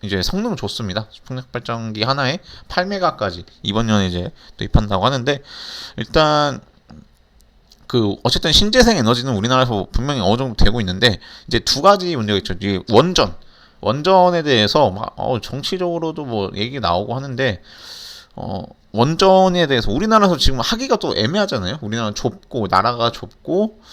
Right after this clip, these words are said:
이미 지금 발전에 대한 그 얘기들이 그냥 이-, 이런 방식으로 해야 된다. 이 방식이 맞다. 우린 바다가 삼면이기 때문에 뭐 어떤 방식으로 해도 뭐 풍력도 있고 여러 가지가 있기 때문에 굳이 원전이 필요하지 않다. 뭐 말이 많지만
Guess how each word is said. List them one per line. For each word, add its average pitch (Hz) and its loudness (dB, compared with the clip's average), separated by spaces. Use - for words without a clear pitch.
이미 139 -4
지금 117 -6
발전에 143 -4
대한 104 -2
그 92 -6
얘기들이 117 -4
그냥 143 -10
이-, 107 -8
이런 160 2
방식으로 127 -2
해야 139 -6
된다. 98 -8
이 92 -8
방식이 123 -6
맞다. 87 -8
우린 98 -8
바다가 147 2
삼면이기 170 -4
때문에 139 -4
뭐 104 0
어떤 151 0
방식으로 131 -6
해도 156 -8
뭐 - -10
풍력도 160 -10
있고 98 -8
여러 104 -2
가지가 139 -10
있기 - -20
때문에 123 -12
굳이 - -10
원전이 127 -4
필요하지 165 -8
않다. - -6
뭐 98 -8
말이 175 -2
많지만 127 -4